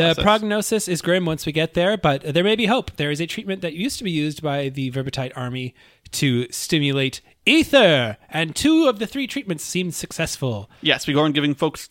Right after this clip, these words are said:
Speaker 1: potions.
Speaker 2: So that treatment heals the body, stimulates the body ether, but not so much the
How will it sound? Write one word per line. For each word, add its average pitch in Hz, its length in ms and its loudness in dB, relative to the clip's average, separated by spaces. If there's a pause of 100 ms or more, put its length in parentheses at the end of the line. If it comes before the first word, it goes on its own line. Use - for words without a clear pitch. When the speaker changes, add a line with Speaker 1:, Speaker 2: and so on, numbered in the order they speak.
Speaker 1:
potions. 123 400 -6
Speaker 2:
So 208 80 -2
that 262 200 0
treatment 240 320 -2
heals 190 380 -2
the 151 200 -2
body, 160 460 -2
stimulates 160 500 -4
the 135 120 -6
body 147 340 -2
ether, 214 340 -4
but 147 200 -4
not 202 260 -8
so 226 120 -6
much 196 280 -6
the 160 120 -2